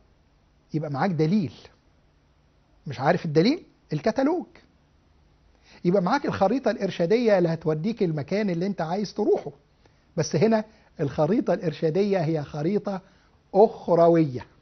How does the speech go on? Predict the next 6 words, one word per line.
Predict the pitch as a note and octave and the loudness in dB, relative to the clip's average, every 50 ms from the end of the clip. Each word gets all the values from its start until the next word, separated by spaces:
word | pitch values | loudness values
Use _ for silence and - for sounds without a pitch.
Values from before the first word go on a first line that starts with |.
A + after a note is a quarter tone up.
| _ _ _ _ _ _ _ _ _ _ _ _ _ _ _ _ _ _ _ _ _ _ _ _ _ _ _ _ _ _ _ _ _ _ _ _ _ _ _ _ _ - | _ _ _ _ _ _ _ _ _ _ _ _ _ _ _ _ _ _ _ _ _ _ _ _ _ _ _ _ _ _ _ _ _ _ _ _ _ _ _ _ _ 4
تتبعها | - D#3 - - - F3+ E3+ D3 D3 D3 G3+ G#3 C4 E4+ F#4+ - - _ _ _ - | 4 4 4 6 8 8 8 8 8 6 6 6 6 2 2 0 -12 _ _ _ -12
وتمشي | G#3+ C#3+ B2 - G3+ G#3 G3 - - D3+ | -10 -6 2 4 4 4 4 2 -2 -4
معاها | C3+ C3 E3 G#3 A3 F#3+ G#3+ G#3 | -2 0 0 0 2 2 2 0
في | - - G#3+ G#3+ G#3 F3+ D#3+ - _ _ _ _ - | 2 2 2 2 2 0 -2 -8 _ _ _ _ -6
المسار | D3+ C3+ C3 C3 B2+ - G3 G#3+ A#3 A3+ | -4 -4 -2 -2 0 6 10 10 10 10
بتاعها. | F#3+ F3 E3 - A#3+ B3 B3+ B3 F#4+ | 10 6 6 6 4 6 6 4 4